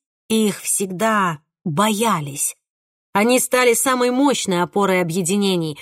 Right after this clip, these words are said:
самыми доверенными людьми советов. Настало время благополучия, лучшие годы с начала нового мира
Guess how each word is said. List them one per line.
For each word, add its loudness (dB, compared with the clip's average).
самыми 2
доверенными 0
людьми -2
советов. -4
Настало 0
время 0
благополучия, 0
лучшие 2
годы 2
с -2
начала 0
нового 2
мира -2